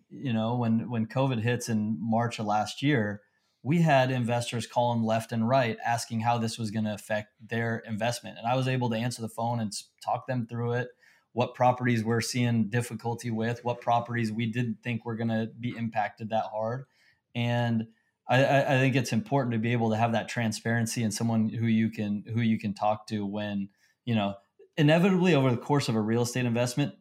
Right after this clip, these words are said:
or a real estate private firm's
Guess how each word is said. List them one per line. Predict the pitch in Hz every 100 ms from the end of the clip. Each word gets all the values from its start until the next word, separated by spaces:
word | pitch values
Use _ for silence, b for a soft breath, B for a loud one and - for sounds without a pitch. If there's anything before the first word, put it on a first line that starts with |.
| _ _
or | - 120 120
a | 110
real | 110 120
estate | 113 - 117 110 - _ _ _ -
private | 123 113 -
firm's | - 123 120 113 104 -